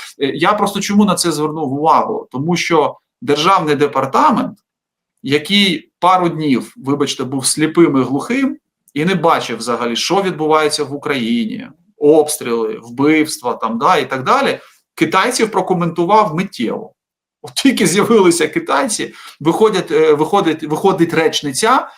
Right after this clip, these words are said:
Держда-, Держдепу і каже: «Ми знаємо, інформація тривожна», а далі видає фразу: «Росі-, е, Росії Китай допомагає воювати. Вісімдесят відсотків всього постачає Китай». Ми то знаємо про це, це ж відома інформація,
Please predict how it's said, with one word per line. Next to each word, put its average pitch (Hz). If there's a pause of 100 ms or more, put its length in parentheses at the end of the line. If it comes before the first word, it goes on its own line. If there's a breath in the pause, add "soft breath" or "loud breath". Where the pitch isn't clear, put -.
(180 loud breath)
Держда-, 156
Держдепу 143
і 135
каже: 151
«Ми 185
знаємо, 131
інформація 170
тривожна», 175
а -
далі 185
видає 202
фразу: 208 (480)
«Росі-, 156
е, 139
Росії 180
Китай 202
допомагає 170
воювати. 190 (440)
Вісімдесят 170
відсотків 165
всього 233
постачає 190
Китай». 220
Ми 196
то 190
знаємо 156
про -
це, -
це 147
ж 123
відома 139
інформація, 160